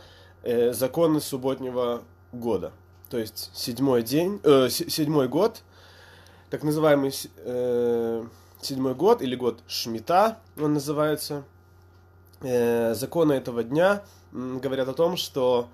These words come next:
э, з-, то есть законы этого года говорят о том, что каждый седьмой год в Эрец Исраэль земля должна отдыхать. То есть на ней нельзя пахать, нельзя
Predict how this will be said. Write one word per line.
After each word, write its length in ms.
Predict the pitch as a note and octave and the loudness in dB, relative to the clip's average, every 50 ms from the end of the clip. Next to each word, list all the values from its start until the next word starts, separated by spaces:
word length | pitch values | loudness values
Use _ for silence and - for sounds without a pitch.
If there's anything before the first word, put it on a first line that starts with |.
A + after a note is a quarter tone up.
| - - - - - - - - - - - - - | -18 -20 -20 -20 -20 -20 -20 -20 -20 -20 -20 -18 -12
э, 1000 | - A#2+ A#2 A2+ A2 G#2+ G#2+ G#2+ G#2 G#2 G#2 G#2 G#2 G#2 G2+ F#2 - D#2+ A#2 C#3 D3+ | -8 -4 -4 -2 -2 -2 -2 -2 -2 -4 -4 -4 -4 -6 -6 -6 -4 -2 2 2 2
з-, 220 | B2+ - - D#3 | 2 0 -4 -6
то 100 | C3+ D3 | -6 -4
есть 100 | C3 A#2+ | -4 -4
законы 260 | B2 C3+ - D#3+ D3+ | -2 0 2 2 2
этого 200 | C#3 C3+ C#3+ C#3 | 2 0 -2 -2
года 220 | D3 E3+ G3 E3+ E3 | -2 0 -2 0 -2
говорят 220 | D3 D#3 C#3 C3+ | -2 -2 -4 -4
о 20 | C#3 | -4
том, 160 | D#3 F3 E3+ | -4 -4 -4
что 160 | - - C#3+ | -6 -8 -8
каждый 480 | - - E3 D#3+ D3 B2 A2 G#2+ G#2 G2 | -2 2 4 4 4 2 -2 -8 -12 -10
седьмой 500 | - - C3+ B2+ B2 C3+ C3 A2+ G2+ F#2 | -10 -10 -8 -6 -4 -4 -2 -2 -2 -4
год 440 | F#2 G2+ A2 A#2 C3 - - - - - - _ _ _ _ _ - - _ _ _ - - - - _ - _ | -6 -6 -6 -6 -6 -6 -8 -12 -18 -20 -20 _ _ _ _ _ -20 -20 _ _ _ -20 -20 -20 -20 _ -20 _
в 360 | - A#2+ A2+ A#2 A#2 B2 C3 - | -18 -16 -16 -10 -8 -6 -4 0
Эрец 320 | D3 D3+ D3 C#3+ C#3 - | 2 2 2 2 0 -2
Исраэль 580 | B2+ A2+ - - A#2+ A2+ A#2+ C3+ F3 G#3+ A#3+ - - - - - - _ - - - - | -6 -6 -6 -4 -2 0 0 2 0 0 -2 -6 -12 -18 -20 -20 -20 _ -20 -20 -16 -12
земля 380 | A#2+ A#2+ C#3 C3+ C#3+ E3+ F#3 | -4 -2 0 2 4 4 4
должна 340 | F3+ D3+ C#3 B2+ C#3+ D3 D3 | 4 4 0 0 2 2 2
отдыхать. 640 | C3+ B2 B2 C3 - - B2 G2+ F#2+ - - - - - _ _ _ - - - _ - | 2 2 -2 -6 -4 -2 -2 -2 -2 -4 -10 -18 -20 -20 _ _ _ -20 -20 -20 _ -8
То 60 | C3 | -6
есть 200 | B2+ A#2 - - | -6 -6 -4 -2
на 120 | C3+ C3+ | -2 0
ней 200 | D3 D#3+ D#3+ D3+ | 0 2 2 0
нельзя 580 | C#3 C3 C3+ B2+ A#2+ B2 C3 B2+ A#2+ A2+ A2 - - - - _ - _ - | 0 0 -2 -4 -4 -2 -2 0 0 0 -2 -4 -10 -20 -20 _ -20 _ -8
пахать, 640 | - A2+ - - G#3 A3 G#3+ F#3+ F3 D#3+ - - - B2+ | -8 -8 -2 2 4 4 6 6 4 2 -2 -6 -8 -8
нельзя 600 | B2+ B2+ B2 A#2+ A#2 C3 B2 A#2+ A#2 A2 A2 | -8 -8 -8 -4 -2 0 0 2 0 0 -2